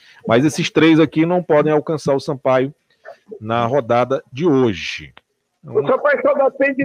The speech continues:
Speaker 2: dele, na realidade,
Speaker 1: Não, é,
Speaker 2: né?
Speaker 1: pra se
Speaker 2: Pra se
Speaker 1: classificar, sim.
Speaker 2: classificar.
Speaker 1: Exatamente. Porque ele tá dentro do G quatro. Não importa se ele vai,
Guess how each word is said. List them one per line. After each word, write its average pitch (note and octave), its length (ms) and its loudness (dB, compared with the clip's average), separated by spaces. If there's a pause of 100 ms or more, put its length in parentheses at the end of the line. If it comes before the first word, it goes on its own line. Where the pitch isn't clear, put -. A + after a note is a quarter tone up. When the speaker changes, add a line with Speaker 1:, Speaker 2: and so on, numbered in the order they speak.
(100)
Speaker 2:
dele, G3 340 2
na E3+ 200 0
realidade, E3 600 2
Speaker 1:
Não, A#2 60 0
é, G#2+ 100 2
Speaker 2:
né? G3 80 4
Speaker 1:
pra D#3 100 0
se F3+ 100 0
Speaker 2:
Pra F#3+ 160 0
se - 60 -6
Speaker 1:
classificar, G3 200 0
sim. - 220 -10
Speaker 2:
classificar. - 260 -4 (340)
Speaker 1:
Exatamente. G2+ 680 -8 (460)
Porque D3 180 -2
ele G#3 120 2
tá A#3 120 2
dentro C4+ 300 0
do C4 100 0
G B3+ 140 0
quatro. C#3 360 0
Não F3 80 -4
importa F#3 380 0
se - 160 -6
ele F#3+ 140 0
vai, F3 220 2